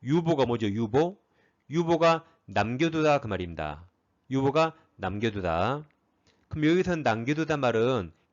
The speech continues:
갑과 을이 약정했단 말이죠.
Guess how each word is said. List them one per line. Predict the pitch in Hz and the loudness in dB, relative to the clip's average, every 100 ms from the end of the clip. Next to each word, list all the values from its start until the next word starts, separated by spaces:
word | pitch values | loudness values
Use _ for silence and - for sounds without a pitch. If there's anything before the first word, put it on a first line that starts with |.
| _ | _
갑과 | - 127 - 156 151 | -12 -12 -4 2 2
을이 | 139 139 147 - _ _ | 2 0 -2 -8 _ _
약정했단 | 107 101 - 180 175 151 104 | -2 -2 -4 -4 -4 -2 -4
말이죠. | 85 85 98 82 | -4 -2 0 0